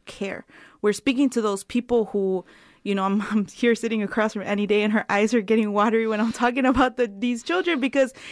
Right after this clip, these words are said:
you know, like, the, the people who are right now sitting at home and are crying <laughs> over and whose heart hurts when they hear about the, the, the people who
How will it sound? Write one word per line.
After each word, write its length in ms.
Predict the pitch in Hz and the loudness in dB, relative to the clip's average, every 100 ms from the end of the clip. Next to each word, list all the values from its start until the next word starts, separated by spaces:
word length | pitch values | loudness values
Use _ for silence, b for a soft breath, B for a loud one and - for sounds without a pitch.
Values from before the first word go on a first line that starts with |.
| 269 | -6
you 120 | 254 | 0
know, 180 | 269 262 | 2 2
like, 280 | 247 226 196 | 2 0 0
the, 140 | 247 | 0
the 140 | 214 254 | 2 0
people 340 | 330 339 359 | 0 0 -2
who 300 | 277 269 254 | 0 0 0
are 160 | - 220 | 0 0
right 260 | 233 240 | 0 -2
now 220 | 233 247 240 | -2 -2 -2
sitting 320 | - 240 226 | -4 -4 -4
at 140 | 180 | -6
home 260 | 185 226 226 | -6 -4 -4
and 100 | 185 | -4
are 220 | 180 185 _ 202 _ | -6 -8 _ -20 _
crying 520 | - 233 277 311 226 | -6 -4 -2 -2 0
<laughs> 80 | 254 | 2
over 280 | 247 220 240 | 2 2 0
and 140 | 233 226 | 2 2
whose 200 | 233 - | -2 -2
heart 280 | 214 262 | -2 -2
hurts 300 | - 240 226 | 0 0 0
when 160 | 220 226 | -2 0
they 240 | 220 226 B B B | 0 0 B B B
hear 300 | - 254 339 | -4 -2 0
about 340 | 269 220 226 | 2 2 0
the, 220 | 226 226 185 | -2 -2 -2
the, 180 | 226 214 | 0 0
the 140 | 214 | -2
people 380 | 208 269 269 269 | -2 -2 0 0
who 340 | 240 226 220 | 0 0 -2